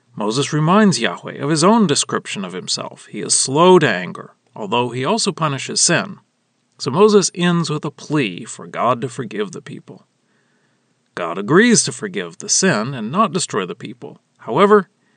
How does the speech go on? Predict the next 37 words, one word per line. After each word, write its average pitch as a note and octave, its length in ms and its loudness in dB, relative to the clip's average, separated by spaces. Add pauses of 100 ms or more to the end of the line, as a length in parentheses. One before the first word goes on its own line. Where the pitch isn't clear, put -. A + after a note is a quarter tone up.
(180)
he C3 120 -18
will F2 160 -12
not C3 260 -2
let C#3 160 -8
this C#3+ 180 -8
generation G#2+ 580 -10
go G#2 180 -2
into G#3+ 180 2
the E3 100 0
promised - 440 -6
land. - 260 -20 (380)
Only F#3 400 2
Caleb G2 500 0
and G#2+ 100 -6
Joshua C#3 460 2
of F#2+ 220 -10
this - 180 2
generation D#2 800 -12
would A#2 180 -12
get D#3+ 200 -4
to F#3 60 -4
go F#2 320 -8
into E2+ 180 -12
the - 100 -16
promised A#2+ 420 -2
land. - 320 -16 (1040)
So - 140 -10
God D#3 260 4
gives D#3 240 4
Moses C#3 420 0
a D3+ 60 -2
message D3+ 540 0
to - 80 -10
take A#2 240 -10
to C3+ 80 -12
the A#2+ 80 -10
people. - 440 -4